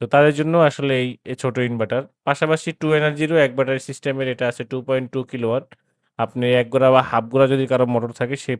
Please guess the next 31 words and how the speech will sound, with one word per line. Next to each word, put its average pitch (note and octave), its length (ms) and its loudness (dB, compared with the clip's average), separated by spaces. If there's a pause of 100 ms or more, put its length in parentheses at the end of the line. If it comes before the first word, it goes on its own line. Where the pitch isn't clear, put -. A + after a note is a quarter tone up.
মোটর A#2+ 280 -2
চালাতে B2 300 -2
পারবেন A#2+ 240 2
এক A2+ 160 0
ব্যাটারি A#2+ 220 -2
সিস্টেমের A#2+ 400 -6
ইনভার্টার A#2 300 -4
থেকে। A#2+ 340 -8 (540)
এবং B2+ 240 0
এছাড়াও D3 340 2
আপনারা C#3 420 2
যদি B2+ 320 -4
ইন-, A#2+ 340 -8
আ, A#2 140 2
মোটর A#2+ 320 -2
না C3 160 -4
থাকে, C#3+ 220 -2
তাহলে B2 220 -2
আপনার A#2+ 180 -2
লাইট, A#2 280 0
ফ্যান, A2+ 220 -4
টিভি, A2+ 220 -6
ফ্রিজ A2 320 -10
এগুলো A2 300 -6
চালাতে A2 260 -6
পারবেন A#2+ 320 -8 (100)
এই A2 140 -4
ইনভার্টার G#2+ 320 -4
থেকে। E2 300 -16 (2000)
সবার D3+ 240 4
পরিচিত D#3+ 500 0